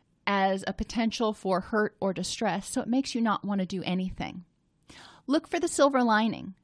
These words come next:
When you start to think about something as negative, when you start to have a negative thought or say something negative, follow it up with a positive.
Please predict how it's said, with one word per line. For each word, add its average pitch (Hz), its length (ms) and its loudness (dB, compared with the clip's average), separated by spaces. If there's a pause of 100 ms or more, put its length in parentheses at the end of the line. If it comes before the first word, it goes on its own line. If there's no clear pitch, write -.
(340)
When 214 140 2
you 220 100 4
start - 580 4
to 262 80 -2
think 247 220 0
about 262 240 2
something 254 320 4
as 254 140 4
negative, 262 400 4 (120)
when 202 120 4
you 185 80 2
start - 460 0
to - 100 -6
have 220 240 2
a 208 40 2
negative 214 380 2
thought 220 440 8
or 175 100 2
say 208 220 2
something 233 380 0
negative, 240 500 0 (340)
follow 247 300 10
it 269 100 12
up 262 140 6
with 247 100 2
a 262 60 0
positive. 202 520 2